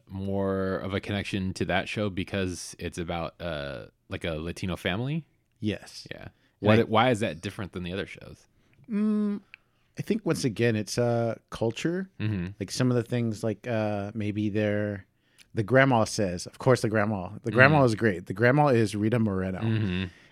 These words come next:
Speaker 1: She's
Speaker 2: And
Speaker 1: probably the best part of that show.
Speaker 2: She is. And it's, you know what the funny thing is? That the, the show is, you were saying, like, it's almost the same as Cristela was,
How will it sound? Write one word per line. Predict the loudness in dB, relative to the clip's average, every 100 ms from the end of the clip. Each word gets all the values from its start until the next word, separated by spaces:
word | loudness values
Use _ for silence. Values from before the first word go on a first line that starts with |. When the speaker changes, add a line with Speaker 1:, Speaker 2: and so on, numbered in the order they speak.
| _
Speaker 1:
She's | -2 2 4
Speaker 2:
And | 4
Speaker 1:
probably | 4 2
the | 0
best | -6 -2
part | -2
of | -2
that | -4
show. | -6 -6 -4
Speaker 2:
She | 4 4
is. | 4 2
And | 2
it's, | 2 2
you | 0
know | 0
what | 0
the | 0
funny | 2 0
thing | 0 -2
is? | -2 -4 -4
That | -6 -2
the, | -2 -2 -6
the | -6
show | 2 4 4
is, | 0 -4
you | -2 0
were |
saying, | 0 -2 -2 -2
like, | -6 -6
it's | -6
almost | -2 -2 -2
the | -6 -4
same | -2 -2 -2
as | -4 -10
Cristela | -6 -6 0 4 4 2
was, | -2 -12 -18